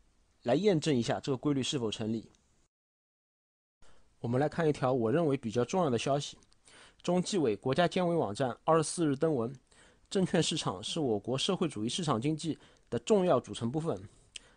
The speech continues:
党政机关工作人员将其合法财产以合法的方式投资于证券市场，是对国家建设的支持。党员干部可以从事正当的证券交易活动，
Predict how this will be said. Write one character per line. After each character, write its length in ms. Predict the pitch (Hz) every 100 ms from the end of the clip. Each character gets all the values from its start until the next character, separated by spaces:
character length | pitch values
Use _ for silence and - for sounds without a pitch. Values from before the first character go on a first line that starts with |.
| _
党 180 | - 117
政 200 | 120 151
机 120 | 165
关 180 | 165 170
工 140 | 180
作 120 | 175 156
人 160 | 131
员 240 | 123 127 135
将 200 | - 170
其 160 | - 165
合 200 | - -
法 140 | 139
财 180 | 107 139
产 260 | - 104 90
以 120 | 104
合 260 | 107 131 190
法 100 | 151
的 80 | 117
方 220 | 143 143
式 180 | - 117
投 200 | - 123
资 140 | 156
于 80 | 147
证 160 | 175 160
券 120 | 147
市 140 | 151
场， 220 | 131 - - _ - - - -
是 180 | - 190
对 140 | 170
国 200 | 147 123
家 140 | 127 175
建 240 | - 185
设 140 | 147 139
的 80 |
支 160 | 120 160
持。 260 | - - - - _ _ - - _
党 220 | - 104 107
员 140 | 147
干 180 | 208 175
部 160 | 135 98
可 160 | - 147
以 40 |
从 200 | - 127
事 140 | 127 156
正 240 | 233 175
当 200 | 175 156
的 140 | 120
证 180 | 117 160
券 160 | 139 143
交 140 | 151
易 60 | 143
活 180 | 117 110
动， 180 | 120